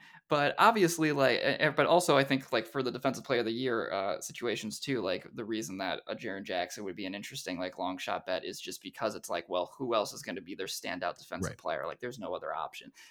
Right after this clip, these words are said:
Speaker 1: And it's the same thing, like, the reason why it could be hard for, like, Jrue is because you know, Giannis is there and
Speaker 2: <laughs>
Speaker 1: he's <laughs> a defensive
Speaker 2: Pretty
Speaker 1: player of
Speaker 2: good.
Speaker 1: the year, uh,
Speaker 2: <laughs>
Speaker 1: like, award winner. So, but then, you know, on the Suns, it's like, well, Mikhail's clearly their best,
Speaker 2: Mm-hmm.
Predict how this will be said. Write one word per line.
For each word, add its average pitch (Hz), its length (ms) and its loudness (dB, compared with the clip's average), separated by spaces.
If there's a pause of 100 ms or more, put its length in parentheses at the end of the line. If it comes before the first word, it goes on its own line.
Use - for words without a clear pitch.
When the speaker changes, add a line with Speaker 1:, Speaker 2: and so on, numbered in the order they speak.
(120)
Speaker 1:
And 123 100 2
it's 113 120 -4
the 135 80 -6
same 131 260 0
thing, 107 320 -2 (240)
like, 120 140 0
the 135 80 4
reason 139 260 2
why 117 120 6
it - 80 -2
could 135 100 -6
be 113 80 -4
hard 117 280 2
for, 123 140 -4
like, 117 220 0
Jrue 107 420 2
is 90 80 -8
because 98 480 -2 (380)
you 92 80 -4
know, 87 300 0 (120)
Giannis 113 380 0
is - 80 -10
there 73 340 0
and 107 140 2
Speaker 2:
<laughs> - 80 -2
Speaker 1:
he's - 300 -6
<laughs> - 180 0
a 202 80 12
defensive 143 380 4
Speaker 2:
Pretty - 20 2
Speaker 1:
player 120 160 4
of 95 60 2
Speaker 2:
good. - 20 2
Speaker 1:
the 117 60 2
year, 113 280 4
uh, - 200 6
Speaker 2:
<laughs> 151 160 -2
Speaker 1:
like, 175 100 4
award 120 320 2
winner. 69 220 -2 (280)
So, 131 360 6 (220)
but 143 120 4
then, 147 240 8
you 143 80 6
know, 143 100 6
on 143 120 6
the 139 40 0
Suns, 143 400 4
it's - 120 -4
like, 123 160 4
well, 170 160 12
Mikhail's 160 340 6
clearly 147 420 4
their 107 160 2
best, 101 380 0
Speaker 2:
Mm-hmm. 87 60 -10